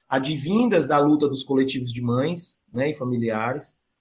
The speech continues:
A gente teve presente no ato de rebatismo de ruas, né, em, em memória a jovens que morreram, né, na chacina. O ato em memória de um ano da chacina.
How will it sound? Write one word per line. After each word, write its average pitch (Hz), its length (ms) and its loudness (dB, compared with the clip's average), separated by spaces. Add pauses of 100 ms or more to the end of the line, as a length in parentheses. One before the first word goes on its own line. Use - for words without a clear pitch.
(320)
A - 120 2
gente 202 300 -2
teve 190 180 -2
presente 156 680 4
no 156 160 2
ato 147 280 4
de 147 80 -12
rebatismo 175 840 2
de 151 200 -6
ruas, 180 800 0 (120)
né, 151 340 0
em, 147 500 -4 (120)
em 143 120 0
memória 160 720 4
a 120 200 0
jovens 135 420 2
que 131 80 -6
morreram, 127 560 0
né, 131 100 -2
na 127 140 -2
chacina. 139 600 -4 (800)
O 151 140 6
ato 214 200 6
em 196 60 0
memória 175 340 6
de 160 100 0
um 160 140 0
ano 175 320 2
da 131 120 0
chacina. 143 640 -6